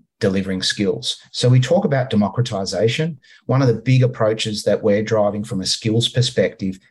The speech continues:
is training. You know, when we, when we talk about open,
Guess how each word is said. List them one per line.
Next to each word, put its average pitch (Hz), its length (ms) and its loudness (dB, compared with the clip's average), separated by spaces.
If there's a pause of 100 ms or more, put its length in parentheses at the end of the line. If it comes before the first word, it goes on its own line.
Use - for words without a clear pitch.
(160)
is 98 160 0
training. 92 560 -2 (440)
You 107 80 0
know, 95 80 2
when 123 180 4
we, 135 140 4
when 143 220 0
we 151 120 0
talk 135 280 2
about 123 360 2
open, 117 480 0